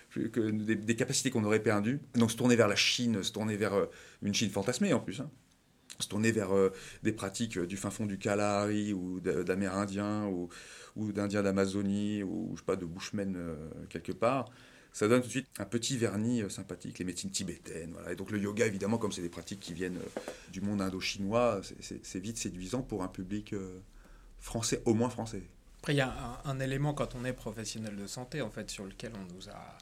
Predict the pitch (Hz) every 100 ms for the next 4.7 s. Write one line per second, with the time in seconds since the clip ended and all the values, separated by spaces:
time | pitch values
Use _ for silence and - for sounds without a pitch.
0 | - - _ _ - 92 - - 117 104
1 | 87 87 104 104 104 113 117 98 87 95
2 | 101 101 104 92 101 101 - 113 107 98
3 | 113 110 151 - 95 95 98 - 104 101
4 | 101 101 120 156 143 -